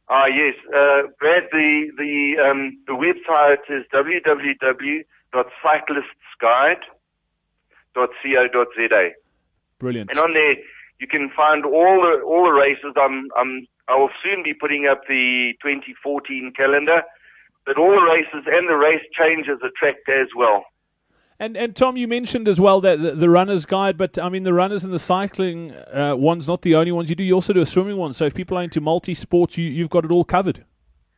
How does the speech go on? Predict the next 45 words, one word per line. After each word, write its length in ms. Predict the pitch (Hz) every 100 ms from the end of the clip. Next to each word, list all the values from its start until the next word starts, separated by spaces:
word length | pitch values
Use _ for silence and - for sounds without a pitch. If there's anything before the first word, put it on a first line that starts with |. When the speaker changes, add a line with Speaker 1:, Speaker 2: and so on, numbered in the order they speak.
| _ _
Speaker 1:
Yes, 200 | 147 151 - 170
uh, 40 |
I, 560 | 143 139 139 135 131 131
I, 180 | 131 131 135
I 60 | 143
do 140 | - 170
a, 380 | 165 147 - 127
a, 340 | 120 - 127 127 123
a 40 | -
swimmer's 320 | 170 170 147 -
guide 300 | 139 143 135
as 80 | 127
well. 280 | 123 135 156
I, 220 | 135 135 123
I'm 140 | 131
not 140 | 156 175 -
bringing 320 | 151 151 147
it 100 | 147
out 160 | 139 135
in 80 | 123
book 200 | 160 190 -
form, 300 | 139 143 165 _ _ _ _ _ _
but 100 | -
it's 140 | 135 -
certainly, 720 | 165 165 156 156 151 143 139
um, 640 | 127 127 127 123 123 117 120 _
it's 400 | 120 120 123 -
on 120 | 135 123
an 100 | 120
iPad 580 | 131 147 147 139 135 131
app, 100 | 143 -
it's 140 | 127 -
on 120 | 127
an 120 | 123 120
iPhone 520 | 135 135 - 170 185 120
app, 160 | 131 - _ _ _ _ _
and 320 | - 131 131 123
we've 160 | 127
also 300 | 147 151 156
got 220 | 131 143
a 60 | 135 131
very 240 | 143 165
lively, 840 | 123 131 139 139 131 131 127 123 104
uh, 400 | 104 110 110 110
website, 720 | 104 101 143 - - 139 131